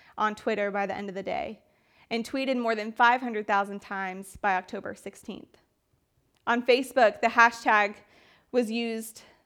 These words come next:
by more than four point seven million people in twelve million posts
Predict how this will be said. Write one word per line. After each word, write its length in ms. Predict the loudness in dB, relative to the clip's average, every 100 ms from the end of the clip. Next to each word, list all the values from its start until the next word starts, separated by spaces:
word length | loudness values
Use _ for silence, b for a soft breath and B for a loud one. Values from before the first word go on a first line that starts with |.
| _
by 120 | 2
more 220 | 2 2 -2
than 160 | -4
four 340 | -8 -2 0 0
point 340 | -4 -8 -8
seven 680 | -12 -4 -4 -2 -6 -6 -10 -6
million 680 | -4 -4 -4 -4 -6 -8
people 640 | -12 -14 -10 -8 -8 -10 -16 _ _ _ _ _
in 100 | -10
twelve 320 | -6 -4 -4
million 320 | -8 -10 -12
posts 520 | -10 -12 -12 -18 -20